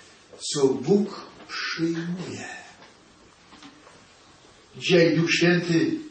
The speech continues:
mówił w pierwszym czytaniu, w siódmym czytaniu. „Niektóre serca są jednak zamknięte na łaskę moją.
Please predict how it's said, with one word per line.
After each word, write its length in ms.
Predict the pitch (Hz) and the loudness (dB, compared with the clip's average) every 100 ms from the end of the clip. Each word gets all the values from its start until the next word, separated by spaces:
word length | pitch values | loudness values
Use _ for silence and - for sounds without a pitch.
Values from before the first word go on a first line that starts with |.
| 113 | -6
mówił 340 | 156 185 156 151 | 0 2 2 0
w 160 | 151 | -2
pierwszym 460 | 147 175 170 160 156 | 0 2 2 -2 -8
czytaniu, 460 | - 160 160 156 - - | -8 -4 -4 -4 -6 -14
w 100 | - | -8
siódmym 320 | - 196 165 151 | 0 2 2 0
czytaniu. 440 | 143 147 131 101 - - - - - - - - - - - - - - - - | -2 -2 -2 -4 -8 -14 -20 -20 -20 -20 -20 -20 -20 -20 -18 -18 -18 -18 -18 -6
„Niektóre 680 | 165 165 185 185 247 233 196 - | 0 4 4 2 4 6 6 4
serca 460 | 190 208 214 220 208 - | 4 6 4 4 4 4
są 180 | 170 165 | 2 4
jednak 420 | 180 170 165 151 | 6 6 4 0
zamknięte 840 | - 156 151 143 180 190 170 175 170 | 0 0 0 0 2 2 4 2 4
na 200 | 165 160 | 4 4
łaskę 880 | 180 175 - - - 131 110 98 107 | 4 4 4 2 0 -4 -4 -4 -2
moją. 560 | 131 123 117 101 101 | 0 2 0 -2 -4